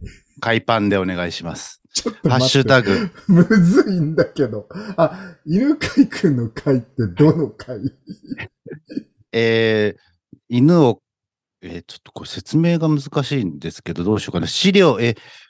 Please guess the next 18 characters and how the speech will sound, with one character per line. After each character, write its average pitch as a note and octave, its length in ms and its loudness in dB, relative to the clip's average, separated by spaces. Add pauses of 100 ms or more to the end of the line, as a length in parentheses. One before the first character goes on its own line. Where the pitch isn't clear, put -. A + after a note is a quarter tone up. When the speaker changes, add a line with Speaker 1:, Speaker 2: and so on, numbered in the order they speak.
(420)
Speaker 1:
え D2+ 240 -20
ー - 40 -20
っ - 100 -20
と - 100 -20
ね、 D#2+ 180 -20
ど F#2+ 140 -8
れ D3+ 120 2
で D#3+ 100 2
も A2 140 4
な F2+ 140 0
ん E2+ 60 -4
か E2 140 -6
く-、 - 220 -8 (100)
口 A2 220 2
頭 A2 200 2
だ A2 140 2
と、 - 320 -6
え、 F#2+ 80 -14